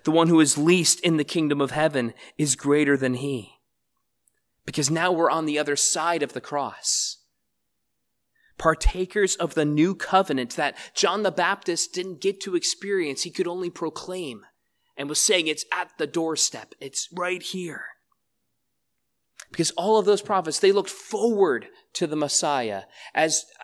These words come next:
as Isaiah said, we, we mentioned before,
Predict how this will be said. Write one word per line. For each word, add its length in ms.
as 460
Isaiah 500
said, 480
we, 120
we 140
mentioned 280
before, 500